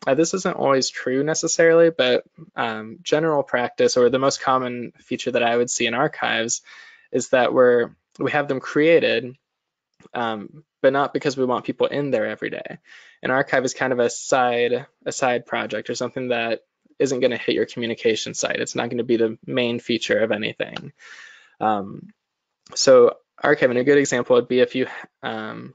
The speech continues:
think back to folder structure days, back when we had, <laughs> like, like it's gone, when we had, um, folders that say, "Do not delete," or versions in the document name that said,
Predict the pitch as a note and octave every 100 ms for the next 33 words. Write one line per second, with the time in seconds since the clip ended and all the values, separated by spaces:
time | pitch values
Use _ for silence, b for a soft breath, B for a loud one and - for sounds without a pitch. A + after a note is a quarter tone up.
0 | _ C#3 B2 C3 B2+ - C3+ B2+ B2 B2+
1 | A#2 - A#2+ A#2 A#2+ - A#2+ - B2+ A#2+
2 | B2+ A#2 A#2 A2+ A#2 - C3+ - E3 C3+
3 | B2 - - C3 B2 B2 - C3+ B2 A2
4 | A2 - B B B B B2 A#2+ A#2 C3
5 | B2+ B2 A2+ A2+ A2 A2+ A#2 - - D#3+
6 | C3+ A#2 B2 - A#2 A#2+ C3 C3+ A#2+ A#2+
7 | A#2+ A2+ A2+ A2 A2 A2 - C3+ C#3 B2+
8 | A#2+ A#2 A#2 - - B2 B2+ B2 - A#2+
9 | A2 A#2+ B2+ A2+ A2+ A#2+ A#2 A#2 A#2+